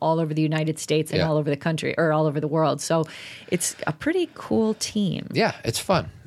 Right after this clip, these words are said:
Speaker 2: And we're having fun with it. We're gonna ride it out until we're not having fun with it, and then we're gonna stop. But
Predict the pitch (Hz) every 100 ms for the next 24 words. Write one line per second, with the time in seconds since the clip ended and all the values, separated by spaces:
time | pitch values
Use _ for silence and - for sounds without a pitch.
0 | - 107 110 110 107 110 110 107 104 120
1 | 117 147 151 87 85 95 104 101 110 110
2 | 107 135 123 - 113 110 107 117 131 92
3 | 82 92 90 98 101 101 98 92 - 117
4 | 101 - 87 85